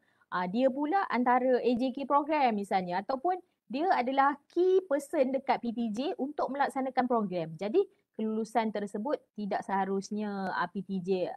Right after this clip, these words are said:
ataupun ketua jabatan berilah. Cuma sama ada tindakan boleh dikenakan kepada staf jika bercuti tanpa kelulusan ketua, boleh. Ah, tindakan awal yang biasa kita akan,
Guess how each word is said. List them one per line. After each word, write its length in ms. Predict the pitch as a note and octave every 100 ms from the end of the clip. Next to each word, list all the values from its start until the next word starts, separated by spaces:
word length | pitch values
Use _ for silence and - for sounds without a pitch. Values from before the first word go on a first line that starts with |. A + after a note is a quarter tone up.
| -
ataupun 480 | F3 E3+ G3 G#3+ G#3+
ketua 160 | G3
jabatan 480 | F#3 F#3 F3+ F3+ F3+
berilah. 360 | F3 F3+ A#3+ B3 - _ _
Cuma 280 | E4 A4 A4
sama 240 | E4+ C4+
ada 160 | B3 D4
tindakan 480 | C4+ B3+ B3 C4+ B3
boleh 240 | A#3+ A#3+
dikenakan 560 | G#3+ A#3 A3 A3 A3+ A3+
kepada 240 | - G3+ G#3
staf 400 | - - A3 A3+ -
jika 280 | F#3+ G3 G3+
bercuti 400 | G3 G3 G3+ A3
tanpa 320 | G#3+ G#3+ A3
kelulusan 480 | A3 G#3+ A3 A#3 A3+
ketua, 240 | A#3 F#4 G#4 _ _ _
boleh. 400 | A3+ B3 G3+ D#3 - _ -
Ah, 320 | E3 E3+ D#3
tindakan 400 | - G#3+ G#3+ A#3+ -
awal 560 | G#3+ G#3 A3+ C4+ G4 D#4 _ _
yang 120 | E3+
biasa 320 | F3+ F3+ F#3+
kita 360 | G3+ G3 F#3+ F#3
akan, 360 | - G3+ F#3+